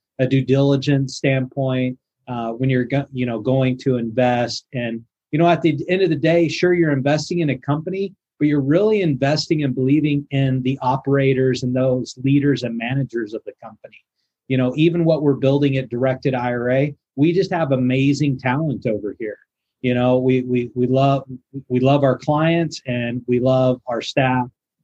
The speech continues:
that works with us, and, and that shows, and, you know, our, and our expertise shows, and what Matt's built and, you know, on the self-directed space, and all of his knowledge is, is tremendous as well. And so you're really getting it, you know,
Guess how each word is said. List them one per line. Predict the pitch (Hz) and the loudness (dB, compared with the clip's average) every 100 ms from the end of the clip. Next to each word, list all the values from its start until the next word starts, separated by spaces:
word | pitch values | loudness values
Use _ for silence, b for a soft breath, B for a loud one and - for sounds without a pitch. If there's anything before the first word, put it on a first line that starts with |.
| - | -2
that | 131 | 2
works | 131 120 - | 2 0 0
with | 131 131 127 | 2 2 2
us, | 120 - | -2 -2
and, | 120 131 | -4 -2
and | 127 123 | -2 -2
that | 120 | -4
shows, | - 147 135 127 127 123 | 0 2 4 2 2 -2
and, | 117 107 - _ - | -4 -6 -10 _ -4
you | 127 | -2
know, | |
our, | 120 131 143 - | 0 2 0 2
and | 131 127 | 0 0
our | 120 131 | 0 0
expertise | 135 - 120 - 135 135 | -2 0 -2 0 -2 0
shows, | - 127 123 113 110 | 0 2 2 0 -4
and | 107 107 _ _ | -6 -10 _ _
what | 131 127 | -2 0
Matt's | 127 123 123 - | 2 2 0 -4
built | - 127 120 120 - | 0 0 2 -4 -4
and, | 120 113 113 - | -4 -4 -6 -8
you | 139 123 | -6 -4
know, | 110 113 131 | -4 -2 -2
on | 117 | -2
the | |
self-directed | 107 143 123 120 117 120 120 113 | 0 0 0 0 0 0 0 -2
space, | - 127 117 110 - | -2 -2 0 -2 -4
and | 110 104 _ _ 127 | -6 -8 _ _ -2
all | 120 | 0
of | 113 | 0
his | 120 113 120 | 0 0 0
knowledge | 110 110 110 107 | 0 0 0 -2
is, | 110 - - _ 127 | -4 -6 -12 _ -4
is | 110 | -2
tremendous | - 117 117 120 113 120 | 0 -2 0 -2 -4 -4
as | 101 | -4
well. | 117 117 107 | -4 -4 -4
And | 104 | -6
so | - 110 - _ _ - | -2 -2 -4 _ _ 0
you're | 127 | 2
really | 139 156 143 | 4 4 4
getting | 135 135 127 | 2 2 0
it, | 120 120 113 - | 0 -4 -8 -8
you | 123 | -6
know, | 113 113 | -6 -8